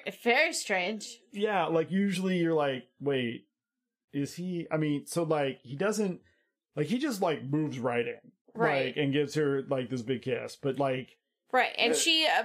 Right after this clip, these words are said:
Speaker 1: like, it
Speaker 2: and
Speaker 1: takes
Speaker 2: he's
Speaker 1: a
Speaker 2: not
Speaker 1: while
Speaker 2: in control of him.
Speaker 1: before she accepts it, but, like
Speaker 2: She's holding mace.
Speaker 1: She is holding mace, but, like, you have to push the person away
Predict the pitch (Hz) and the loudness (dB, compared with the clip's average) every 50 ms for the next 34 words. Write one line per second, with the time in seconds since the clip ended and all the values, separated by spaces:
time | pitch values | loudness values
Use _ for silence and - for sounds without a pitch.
0 | 226 - - 262 254 254 240 233 220 - - - 254 240 240 - 185 185 156 196 | 0 0 2 4 4 4 2 0 -2 -4 -2 0 0 2 2 4 2 4 4 4
1 | 247 269 294 233 233 220 - 262 277 302 330 339 339 311 - 247 220 185 - 214 | 4 4 2 4 4 4 4 4 6 6 4 4 4 4 4 4 4 2 2 2
2 | 208 208 233 247 220 170 135 123 123 123 127 254 269 294 - 285 269 254 254 - | 2 2 2 2 2 2 2 0 -2 -2 0 2 0 2 2 2 2 2 2 0
3 | - 277 247 226 226 - - 285 277 269 262 - - 220 175 160 170 - - _ | 0 2 2 2 2 2 2 2 2 2 0 -2 0 2 2 2 2 0 -4 _
4 | _ _ - - 233 214 - - 233 226 220 214 208 208 208 208 - - - 277 | _ _ 0 2 2 2 2 2 2 4 4 4 2 2 0 -2 -2 -2 0 0
5 | 277 - - 220 202 214 247 262 269 269 254 247 233 208 185 170 165 165 170 175 | -2 -2 -4 -4 0 0 2 2 2 2 2 2 2 0 0 0 0 2 2 2
6 | 165 135 240 - - - - - - - - - - - - 302 277 - - - | 2 0 -2 -4 -8 -10 -10 -10 -12 -14 -16 -16 -14 -10 -6 -4 -4 -2 2 2
7 | 254 302 302 349 349 330 330 302 339 330 320 277 214 190 170 180 202 214 - - | 2 2 2 2 2 2 2 2 0 -2 0 0 0 0 0 0 -2 -4 -6 -8
8 | - - - - _ _ - 302 311 262 - 294 285 262 247 226 240 277 294 277 | -12 -16 -20 -20 _ _ 0 2 2 2 2 2 2 2 2 2 0 -2 -2 0
9 | - 330 339 - 349 339 320 - - - - 320 311 302 - 277 240 220 220 208 | -2 -2 0 0 0 0 0 0 -4 -2 0 0 0 0 0 0 2 2 2 4
10 | 240 247 240 226 196 165 135 165 208 214 | 4 4 4 4 2 0 -2 -4 -4 -6